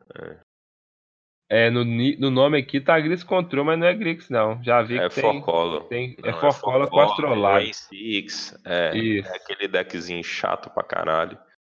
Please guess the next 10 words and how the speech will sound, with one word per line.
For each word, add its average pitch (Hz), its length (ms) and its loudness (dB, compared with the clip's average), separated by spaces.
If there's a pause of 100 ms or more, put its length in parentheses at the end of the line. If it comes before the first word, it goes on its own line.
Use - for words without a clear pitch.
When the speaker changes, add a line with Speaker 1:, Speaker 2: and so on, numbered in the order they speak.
(340)
Speaker 2:
Usando 127 480 4
uma 139 440 6
carta 139 300 2
nova 143 320 4
que 160 100 -4
eu 147 120 6
acho 151 180 4
que - 80 -20
tem 156 140 -4
potencial, 151 760 2